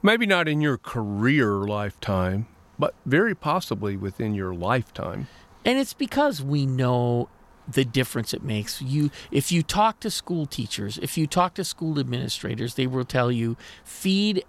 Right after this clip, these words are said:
Speaker 2: every child that comes to school, and we will have better results in school."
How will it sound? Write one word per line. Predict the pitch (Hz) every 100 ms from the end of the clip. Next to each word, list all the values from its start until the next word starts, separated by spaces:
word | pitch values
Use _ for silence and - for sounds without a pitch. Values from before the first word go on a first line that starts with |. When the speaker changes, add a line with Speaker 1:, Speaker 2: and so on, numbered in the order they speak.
| -
Speaker 2:
every | 156 156 160 160
child | - 143 139 139 131
that | -
comes | - 135 135 -
to |
school, | 120 - 139 135 135
and | 120 117
we | 127 135
will | 127
have | 123 117 117
better | 123 113
results | 110 110 107 104 -
in | 104
school." | - - -